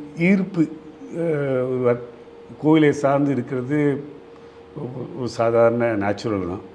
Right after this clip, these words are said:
அந்த ஈர்ப்புல வர்றாங்கன்னு நினைக்கிறேன். ஆனாக்கா யார் வரணும், யார் வரக்கூடாது அப்படிங்கிறது அந்த சம்பிரதாயங்க சேர்ந்த நடைமுறைகள் தான் அனுமதி செய்யணும்.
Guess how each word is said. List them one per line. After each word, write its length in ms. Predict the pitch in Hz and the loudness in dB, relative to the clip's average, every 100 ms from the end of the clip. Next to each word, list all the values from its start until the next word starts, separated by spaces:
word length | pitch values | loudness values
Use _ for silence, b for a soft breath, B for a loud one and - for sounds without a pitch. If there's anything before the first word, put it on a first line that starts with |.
| - - | -20 -12
அந்த 180 | 107 98 | -6 -2
ஈர்ப்புல 280 | 110 - 120 | -2 -2 -2
வர்றாங்கன்னு 600 | 87 92 104 98 123 107 | -2 -2 -2 -2 -2 -2
நினைக்கிறேன். 500 | 95 101 101 - - B B B B B B - - - - | -4 -4 -6 -8 -16 B B B B B B -20 -20 -20 -4
ஆனாக்கா 400 | 160 196 196 208 | 4 6 6 4
யார் 460 | 104 113 220 247 156 | 2 4 4 6 6
வரணும், 400 | 160 185 214 196 | 6 4 2 2
யார் 200 | 147 147 | 0 2
வரக்கூடாது 560 | 139 156 156 143 160 | 2 2 4 4 2
அப்படிங்கிறது 380 | 117 143 131 123 | 0 0 -2 -4
அந்த 200 | 208 127 - | -6 -8 -4
சம்பிரதாயங்க 540 | 123 170 165 156 139 | -4 2 4 4 2
சேர்ந்த 640 | 123 - 127 135 135 - - - - - | -2 0 0 2 2 2 0 -14 -18 -8
நடைமுறைகள் 680 | 107 127 123 113 104 101 98 92 | -2 0 0 0 0 -2 -4 -6
தான் 140 | 104 156 | -6 -4
அனுமதி 300 | 104 98 90 | -4 -4 -8
செய்யணும். 360 | 80 71 71 | -12 -12 -14